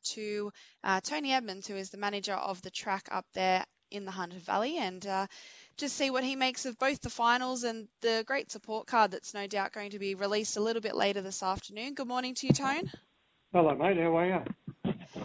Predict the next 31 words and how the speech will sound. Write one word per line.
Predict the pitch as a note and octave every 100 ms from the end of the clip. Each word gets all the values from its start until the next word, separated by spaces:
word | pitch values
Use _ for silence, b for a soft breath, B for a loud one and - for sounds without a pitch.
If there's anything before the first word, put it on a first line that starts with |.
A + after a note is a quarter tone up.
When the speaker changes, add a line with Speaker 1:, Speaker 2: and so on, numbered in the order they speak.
| - A#3
Speaker 1:
Yeah, | A3
I'm | A3
very | G#3+ A3 G#3+
well, | G#3+ A#3
thank | A3+ A3 A3 A#3+
you. | C4
First | C#4 C4+ C#4 B3
of | A3+
all, | A#3
you | B3 B3
must | A#3+ -
be | A#3+
absolutely | - A3+ - A#3+ A3
rapt | G#3+ G#3+ -
with | G3+
the | G#3+
quality | A3+ A3 A3 A3
of | G3+
the | G3
final, | - G3 G#3+ A3+
because | A3+ A3 G#3
it | E3+
does | A#3+ B3 A3
look | G#3+ G#3+
a, | G3+ - G#3+
a |
diverse | A3 G#3+ B3 B3+ -
little | A3
spread | G#3+ - A3 G#3+
of, | G3+
uh, | G#3 G3+